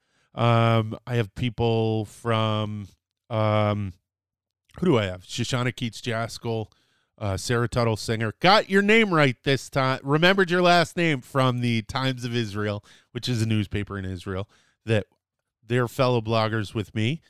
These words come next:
in that newspaper. Um, uh, Doron Almog from Ale, which is a special needs organization.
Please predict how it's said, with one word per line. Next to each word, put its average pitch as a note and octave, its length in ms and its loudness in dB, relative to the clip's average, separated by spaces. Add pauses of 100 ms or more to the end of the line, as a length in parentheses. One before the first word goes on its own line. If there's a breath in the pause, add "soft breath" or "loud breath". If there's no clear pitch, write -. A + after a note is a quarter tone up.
(360)
in C3 140 -2
that A2 200 -2
newspaper. A2 560 -6 (240 soft breath)
Um, A#2+ 580 4 (720)
uh, G#2 260 0
Doron A#2 340 4
Almog C#3 560 2
from A#2+ 640 2 (120)
Ale, B2+ 480 4
which C#3 240 2
is A2+ 220 0
a A2 160 0
special A#2 400 -4
needs C#3+ 260 -4
organization. C#3+ 920 -2